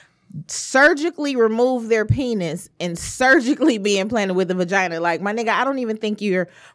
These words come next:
processing that. I also think it's so many people,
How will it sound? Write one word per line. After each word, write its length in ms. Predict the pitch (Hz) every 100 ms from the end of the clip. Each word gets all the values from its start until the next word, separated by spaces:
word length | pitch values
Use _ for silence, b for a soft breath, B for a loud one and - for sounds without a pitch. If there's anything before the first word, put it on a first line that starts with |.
| -
processing 560 | 220 208 214 160 175
that. 140 | 160 139
I 180 | - 269 -
also 440 | 285 381 - 214
think 400 | 196 190 185 - _
it's 160 | 208
so 200 | - 233
many 220 | 233 214 208
people, 460 | 277 254 226 202